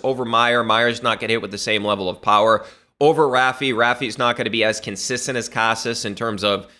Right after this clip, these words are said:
Rafi swings at way too many pitches out of the zone. We've seen that. He goes through way too many ups and downs. And basically,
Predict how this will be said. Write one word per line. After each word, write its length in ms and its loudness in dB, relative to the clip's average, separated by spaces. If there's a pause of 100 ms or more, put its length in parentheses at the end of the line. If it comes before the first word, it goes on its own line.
(200)
Rafi 320 0
swings 380 -4
at 80 -6
way 220 0
too 120 -8
many 200 -2
pitches 280 -8
out 120 2
of 80 -12
the 80 -6
zone. 280 -2
We've 140 -6
seen 240 -6
that. 220 0
He 60 0
goes 240 -2
through 120 -8
way 240 0
too 160 -10
many 200 -2
ups 260 -2
and 100 -8
downs. 300 -2
And 100 -8
basically, 600 0